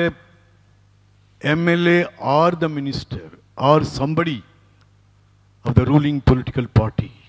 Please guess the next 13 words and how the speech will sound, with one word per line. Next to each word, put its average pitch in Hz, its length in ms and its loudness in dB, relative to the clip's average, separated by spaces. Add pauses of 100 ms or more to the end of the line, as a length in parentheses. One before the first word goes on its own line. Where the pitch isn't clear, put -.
(2250)
ಇದು 120 100 -12 (100)
ಎಲ್ಲೋ 135 180 -2 (180)
ಹೋಗ್ತಾ 143 380 4
ಇದ್ದೀವಿ 104 280 -10 (100)
ನಾವು, 80 140 -20 (1000)
ಎಲ್ಲೋ 131 160 -6 (140)
ಹೋಗ್ತಾ - 380 -8
ಇದ್ದೀವಿ. - 300 -20 (1000)
So 87 140 -6
ಹಾಗಾಗಿ 147 440 2 (1040)
ಇವತ್ತು 139 240 -2 (100)
ಜವಾಬ್ದಾರಿ 165 580 4 (160)
ನಮ್ಮೆಲ್ಲರದು 160 540 -2